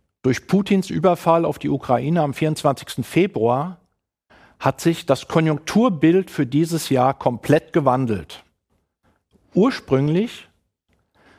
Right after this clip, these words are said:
sah es eine zyklische, deutliche Konjunkturerholung in der Post-Covid-Welt vor, mit deutlich steigenden Unternehmensergebnissen, mit Nachholeffekten. Die Notenbanken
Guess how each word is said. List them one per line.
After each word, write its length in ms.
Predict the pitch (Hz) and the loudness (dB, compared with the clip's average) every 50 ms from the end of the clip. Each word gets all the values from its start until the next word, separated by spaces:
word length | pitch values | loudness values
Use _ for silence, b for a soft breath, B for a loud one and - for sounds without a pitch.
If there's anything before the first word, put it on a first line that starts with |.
| b b b | b b b
sah 440 | - 104 123 135 139 139 135 139 | -2 2 4 4 4 4 4 2
es 300 | 147 143 - - - - b b b b b b b | 0 -2 -6 -12 -16 -18 b b b b b b b
eine 320 | - - 120 131 135 123 - | -2 0 0 0 0 -2 -4
zyklische, 680 | - - 202 233 - - 185 170 - 190 180 180 180 175 - _ | 0 0 0 0 2 0 -2 0 0 0 0 0 -2 -6 -6 _
deutliche 520 | - 147 156 185 196 - 175 160 - 160 | 2 4 4 2 0 -2 -6 -4 -4 -4
Konjunkturerholung 1080 | 147 - - 147 151 143 135 131 - - - 175 180 180 175 147 156 156 165 170 165 160 | -2 0 0 0 0 0 -2 -4 -4 -2 0 2 2 2 2 2 0 0 0 0 -2 -2
in 120 | 147 120 120 | -4 -2 0
der 100 | 117 107 | 0 -2
Post-Covid-Welt 1040 | - - - 110 - - - - 127 123 127 160 170 165 - 156 156 160 165 160 - | 0 -2 -4 -4 -4 -8 -2 0 0 0 0 -2 -4 0 0 0 0 0 -2 -4 -4
vor, 380 | - 165 156 156 160 156 160 - _ _ _ _ _ | -2 0 0 0 -2 -4 -8 -14 _ _ _ _ _
mit 280 | - 110 113 104 - - | -6 -6 -6 -4 -2 0
deutlich 320 | 117 123 131 - 131 123 | 0 0 0 0 -4 -8
steigenden 420 | - - 113 110 113 117 120 110 110 | -4 -4 -2 0 0 0 -2 -4 -4
Unternehmensergebnissen, 1160 | 107 101 - 101 101 113 135 160 156 - 143 139 123 - 135 131 - - 135 127 117 - 113 | -4 -4 -4 -2 -2 -2 -2 -2 -2 -2 -2 -4 -2 0 -2 -2 -2 -4 -6 -6 -4 -4 -4
mit 160 | 98 107 101 | -4 -4 -2
Nachholeffekten. 960 | - 113 123 123 - 147 131 135 123 - - 120 107 - _ - 120 120 117 b b b b b b b b b b b b b b b b _ - | -2 -2 -2 0 -2 -2 -2 -4 -6 -6 -6 -6 -6 -8 _ -10 -8 -8 -8 b b b b b b b b b b b b b b b b _ 2
Die 80 | 151 | 4
Notenbanken 1000 | 151 165 180 233 - - 262 214 170 143 135 143 151 - 160 160 160 165 175 180 | 6 6 4 4 4 2 0 2 2 0 0 0 0 0 0 0 0 -2 -6 -8